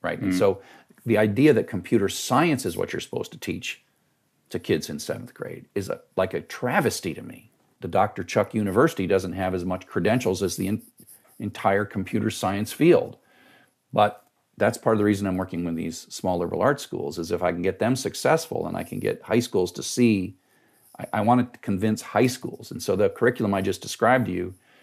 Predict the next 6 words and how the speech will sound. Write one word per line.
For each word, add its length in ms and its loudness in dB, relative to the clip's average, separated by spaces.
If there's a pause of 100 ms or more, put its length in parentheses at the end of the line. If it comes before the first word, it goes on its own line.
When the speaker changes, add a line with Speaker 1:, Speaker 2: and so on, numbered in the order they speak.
(400)
Speaker 1:
is 280 -4
really 260 6
a 80 4
curriculum 760 0 (360)
for 200 2
fourteen-year-olds. 960 -2